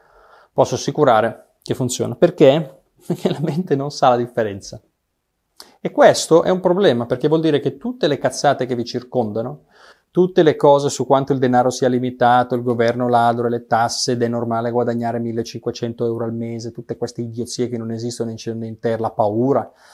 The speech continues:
la paura, a me hanno installato, instillato, per esempio, come a molte persone quando sono nate, la paura di più o meno tutto, in realtà. Ok? "Ah, non fare quello, mamma mia, cosa succede? No, no, ma non fare questo."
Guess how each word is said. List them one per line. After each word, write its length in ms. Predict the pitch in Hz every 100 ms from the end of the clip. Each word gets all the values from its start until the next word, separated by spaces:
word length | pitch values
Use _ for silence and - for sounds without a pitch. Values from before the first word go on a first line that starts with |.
| - -
la 200 | 135 117
paura, 680 | - 104 120 160 123 - -
a 100 | 117
me 120 | 120
hanno 200 | 131 117
installato, 720 | 123 120 - 156 110 113 -
instillato, 600 | 131 - 147 147 107 104
per 140 | 110 113
esempio, 260 | 107 107
come 160 | 120 104
a 60 | 104
molte 320 | 110 107 104
persone 420 | 120 113 113 104
quando 180 | 107 107
sono 200 | - 165
nate, 240 | 131 127
la 80 | 113
paura 580 | - 139 113 117 170 185 _ _ _ 127
di 140 | 127
più 160 | 127 143
o 20 |
meno 180 | 123 127
tutto, 380 | 147 - - _ _ _ _ _ _ _ _ - -
in 180 | 151 123
realtà. 600 | 107 101 104 - - _ _ _ _ - - - _ -
Ok? 180 | 135 - 131 120 151 - - _ _ _ -
"Ah, 240 | 143 151
non 100 | 147
fare 200 | - 156
quello, 220 | - 143 -
mamma 180 | 143 -
mia, 180 | 156 -
cosa 120 | 135
succede? 380 | - - 156 123
No, 120 | 175
no, 120 | 185
ma 80 | 131
non 80 | 123
fare 180 | 208
questo." 240 | - 120